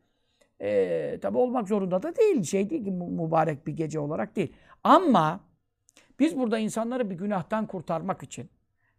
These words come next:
bir çalgı çengi seyretmekten, bir on ikide şampanya Allah muhafaza patlatmaktan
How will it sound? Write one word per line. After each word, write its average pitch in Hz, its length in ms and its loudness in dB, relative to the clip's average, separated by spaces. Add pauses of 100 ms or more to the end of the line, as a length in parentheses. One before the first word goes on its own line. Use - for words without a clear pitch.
bir 190 560 0
çalgı 190 360 2
çengi 185 640 -2
seyretmekten, 170 800 0 (340)
bir 190 60 2
on 214 200 2
ikide 190 500 2 (300)
şampanya 185 640 0 (100)
Allah 180 280 -2
muhafaza 170 400 0
patlatmaktan 151 800 -4